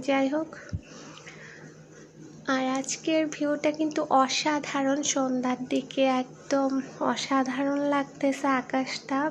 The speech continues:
মানে কি বলবো, এত চমৎকার লাগতেছে। মোবাইলের মধ্যে তেমন একটা ভিডিওতে বোঝা যাচ্ছে না, but সামনাসামনি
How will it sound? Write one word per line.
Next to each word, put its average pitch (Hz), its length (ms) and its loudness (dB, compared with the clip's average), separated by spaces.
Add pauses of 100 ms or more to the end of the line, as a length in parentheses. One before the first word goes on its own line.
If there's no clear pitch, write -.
মানে 254 240 2
কি 269 240 -2
বলবো, 262 640 4 (460)
এত 262 420 2 (120)
চমৎকার 294 560 2
লাগতেছে। 277 840 0
মোবাইলের 262 640 4
মধ্যে 277 320 0
তেমন 262 420 2
একটা 269 240 0 (100)
ভিডিওতে 269 420 2
বোঝা 262 420 0
যাচ্ছে 294 440 2
না, 269 180 4
but 254 140 2 (100)
সামনাসামনি 269 800 2